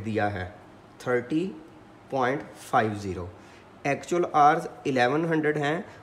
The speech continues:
और पेज नंबर फ़ोर सिक्सटी सेवन पे उसने स्टैंडर्ड रेट मेंशन किया है जो कि हमारे पास है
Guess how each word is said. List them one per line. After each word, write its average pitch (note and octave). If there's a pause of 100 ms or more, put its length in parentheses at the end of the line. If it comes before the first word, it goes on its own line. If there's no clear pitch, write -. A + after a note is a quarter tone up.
(140)
और C#3+
पेज D#3
नंबर D#3+
फ़ोर D#3+
सिक्सटी F#3
सेवन C#3+
पे D3+ (460)
उसने D#3+
स्टैंडर्ड D#3
रेट D3+
मेंशन D#3
किया C#3
है C#3 (280)
जो C3+
कि E3+
हमारे C#3
पास C#3+
है D#3